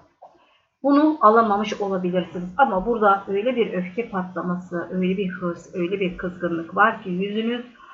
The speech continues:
bu tarafa doğru dönük, diyorsunuz ki, "O benim almam gereken bir para, bu benim hak edişim." Ve ilahiden uzanan bu el diyor ki, "Evet,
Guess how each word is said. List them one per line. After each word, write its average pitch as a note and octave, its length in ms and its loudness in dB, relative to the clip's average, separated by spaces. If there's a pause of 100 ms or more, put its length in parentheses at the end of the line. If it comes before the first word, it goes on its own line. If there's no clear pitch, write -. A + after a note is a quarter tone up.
(260)
bu B3+ 140 -4
tarafa F3 420 0
doğru F3 420 0
dönük, A3+ 500 0
diyorsunuz F3+ 520 -2
ki, - 100 -14
"O A#3 400 0
benim E3+ 380 0 (340)
almam A3+ 600 4
gereken F#3 560 -2
bir F3+ 220 -2
para, F3 280 -4
bu G3 120 -2
benim G#3 240 -2
hak A3 240 -4
edişim." D#3+ 400 -8 (760)
Ve F#3 80 -2
ilahiden A#3 840 4
uzanan F#3 560 -4
bu A3+ 140 -2
el G3+ 280 -4
diyor G#3 280 -2
ki, - 80 -20
"Evet, F#3 300 -2